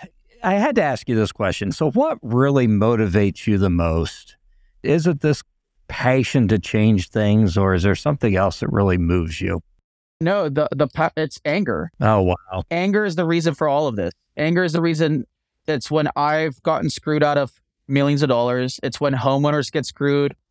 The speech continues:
Speaker 2: from contractors or insurance companies. It's anger. Like, anger is the main motivator. And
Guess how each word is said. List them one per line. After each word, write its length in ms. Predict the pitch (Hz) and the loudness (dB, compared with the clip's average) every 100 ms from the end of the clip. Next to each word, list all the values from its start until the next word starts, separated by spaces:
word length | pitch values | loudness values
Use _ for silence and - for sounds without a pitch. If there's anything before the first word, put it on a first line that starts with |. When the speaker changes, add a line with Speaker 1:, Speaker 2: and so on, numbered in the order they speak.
| _ | _
Speaker 2:
from 420 | 139 135 131 131 - | 0 0 0 -4 -6
contractors 600 | - 143 135 143 139 131 | 0 0 2 0 0 0
or 40 | 139 | 0
insurance 400 | 127 139 127 - | -2 -2 -2 -2
companies. 580 | 127 117 120 120 110 - _ _ | -4 -2 0 0 -2 -8 _ _
It's 220 | 160 - - | -4 -4 -4
anger. 400 | 131 151 85 73 | -2 0 0 0
Like, 180 | 117 - | -2 -2
anger 320 | 151 180 202 180 | -2 0 0 0
is 120 | 143 | -2
the 140 | 143 143 | -4 -2
main 420 | 131 139 143 139 | 0 2 2 2
motivator. 540 | 135 135 120 107 104 104 _ _ _ | 2 0 -2 -2 -2 -4 _ _ _
And 400 | 143 139 135 | -2 0 -2